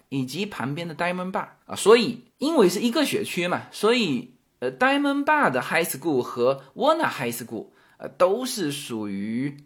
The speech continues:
虽然是两个不同的学校，但是因为是在一个学区，所以它的教学质量是差不多的啊，都是满分的这个高中。哎，所以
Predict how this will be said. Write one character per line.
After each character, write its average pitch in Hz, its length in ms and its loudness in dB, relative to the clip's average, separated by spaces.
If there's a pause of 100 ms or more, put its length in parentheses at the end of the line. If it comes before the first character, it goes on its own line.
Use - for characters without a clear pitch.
(100)
虽 277 400 -4
然 196 240 2
是 196 220 -2
两 131 400 -2
个 208 100 4
不 269 140 -2
同 202 160 0
的 180 80 -4
学 135 180 0
校， 190 260 2
但 196 200 -2
是 - 260 -8
因 262 160 -2
为 185 140 2
是 170 100 -8
在 180 160 -4
一 190 80 -6
个 254 160 -4
学 104 180 -6
区， 104 340 -12 (420)
所 190 180 2
以 196 60 4
它 214 120 -6
的 226 120 -4
教 233 280 2
学 147 240 0
质 208 220 -2
量 208 240 0
是 165 100 -10
差 - 160 -6
不 170 80 -6
多 190 220 2
的 208 140 -8 (460)
啊， 90 100 -8
都 208 380 4
是 147 460 -6 (180)
满 107 320 0
分 220 280 2
的 233 140 0
这 131 140 -6
个 110 120 -8
高 131 280 2
中。 139 280 0 (240)
哎， - 240 -20
所 220 160 6
以 165 140 2